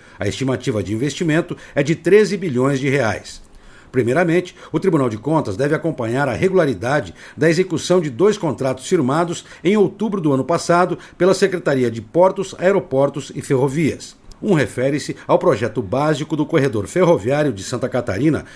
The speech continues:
entre Correia Pinto, na Serra, e Chapecó, na região oeste. O trecho é de trezentos e dezenove quilômetros.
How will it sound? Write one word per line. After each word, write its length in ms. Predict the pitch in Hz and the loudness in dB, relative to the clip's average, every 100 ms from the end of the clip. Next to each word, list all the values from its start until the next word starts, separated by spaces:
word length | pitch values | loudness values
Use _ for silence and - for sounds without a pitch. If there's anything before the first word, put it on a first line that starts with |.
| - | -4
entre 240 | 143 139 135 | -2 -2 -4
Correia 340 | 107 147 185 | 0 2 2
Pinto, 380 | - 160 202 135 | 2 -2 0 -2
na 120 | 90 | -6
Serra, 400 | - 135 165 165 - - | -2 2 2 0 -6 -8
e 80 | |
Chapecó, 600 | 120 185 202 - 131 143 - - | 0 2 2 0 0 0 -2 -2
na 120 | 151 | 2
região 380 | 156 139 170 156 | 2 2 2 2
oeste. 440 | 113 95 - - - - | 2 0 -6 -20 -20 -4
O 120 | 208 | -2
trecho 400 | 120 139 151 180 - | 2 2 2 -6 -2
é 80 | 165 | -2
de 140 | 165 | -2
trezentos 480 | - 156 107 143 147 | 0 0 2 -4 -2
e 60 | 165 | -2
dezenove 480 | 139 156 127 127 131 | 0 0 0 -2 -4
quilômetros. 680 | 156 151 117 95 - - | 0 2 2 0 -14 -20